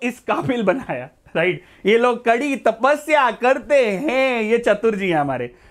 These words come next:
ठीक है? तो इन, आप में से कोई मानेगा नहीं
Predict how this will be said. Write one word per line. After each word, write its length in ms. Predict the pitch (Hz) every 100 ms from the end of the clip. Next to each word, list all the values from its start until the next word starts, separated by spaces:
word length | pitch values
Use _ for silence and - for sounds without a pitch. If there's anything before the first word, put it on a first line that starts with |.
| _
ठीक 120 | 220 254
है? 80 |
तो 200 | 247 262 262
इन, 180 | 247 254 -
आप 180 | 240 254
में 100 | 277
से 80 | 311
कोई 440 | 285 302 320 - _ _ _ _ _ 196
मानेगा 680 | 196 220 254 330 392 339
नहीं 240 | 220 226